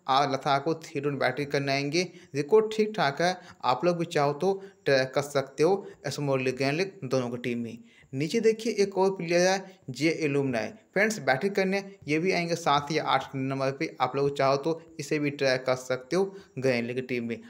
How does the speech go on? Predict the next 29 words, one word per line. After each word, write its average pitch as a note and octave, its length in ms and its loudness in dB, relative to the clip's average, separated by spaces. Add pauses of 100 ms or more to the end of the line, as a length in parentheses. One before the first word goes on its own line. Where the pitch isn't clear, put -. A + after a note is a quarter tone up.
(120)
अभी C#3+ 200 4
टीम F#3 220 0
में F3+ 60 2
लेंगे E3+ 220 0
यहाँ E3 180 0
से E3 180 -6
आर D3 260 4 (240)
लता C#3 420 2
को C#3+ 180 -4
अपने F3+ 260 0 (720)
स्मॉल C3+ 340 0
लीग B2 220 -2
टीम A2+ 220 -4
में। G#2+ 180 -14 (580)
फिर G3+ 120 4
देखिए A3 240 4
फ्रेंड्स A#3 380 2 (180)
आज F3 320 4
टीम A3 120 2
में G#3 100 4
लेंगे G3+ 280 2
यहाँ D#3+ 300 0
से F3+ 160 0 (100)
तीन D3 280 0
बॉ-, C3+ 220 2 (260)
बैट्समैन C3 520 0
को D3+ 80 -4
पहले C#3+ 200 2
लेंगे D3+ 360 -2